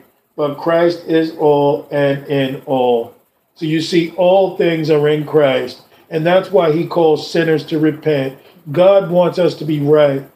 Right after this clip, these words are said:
Whenever we start thinking, what does, uh, Paul say in First Corinthians chapter ten? "If any man think he standeth, let him take heed."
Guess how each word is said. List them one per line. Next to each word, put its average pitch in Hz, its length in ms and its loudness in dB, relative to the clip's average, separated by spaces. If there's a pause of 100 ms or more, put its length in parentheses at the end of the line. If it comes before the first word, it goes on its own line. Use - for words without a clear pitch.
(200)
Whenever 185 360 2
we 226 220 0
start 220 380 2
thinking, 226 360 2
what 220 120 4
does, 220 200 2
uh, 208 300 4
Paul 214 260 2
say 202 260 2
in 170 120 -2
First 202 280 0
Corinthians 196 480 2
chapter 196 380 0
ten? 196 380 -2 (400)
"If 156 180 -2
any 202 240 0
man 220 300 0
think 220 240 0
he 226 220 -4
standeth, 220 760 4 (340)
let 156 220 0
him 214 160 -2
take 220 320 0
heed." 214 460 -2